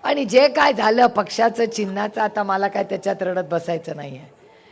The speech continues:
कारण का मी शारदाबाई पवारांची नात आहे.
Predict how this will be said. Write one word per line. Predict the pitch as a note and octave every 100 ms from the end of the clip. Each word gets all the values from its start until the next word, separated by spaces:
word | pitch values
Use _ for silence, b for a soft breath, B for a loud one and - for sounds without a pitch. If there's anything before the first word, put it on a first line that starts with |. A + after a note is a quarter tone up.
| b -
कारण | F#3 F#3+
का | G3+
मी | G3 F#3+
शारदाबाई | - - G#3+ G#3 G#3+ G#3 G#3
पवारांची | G3+ G3+ G3 G3+ G3 G3 F#3 F#3+
नात | E3 D#3 F3+ G#3+ G#3
आहे. | G3 D#3 C3+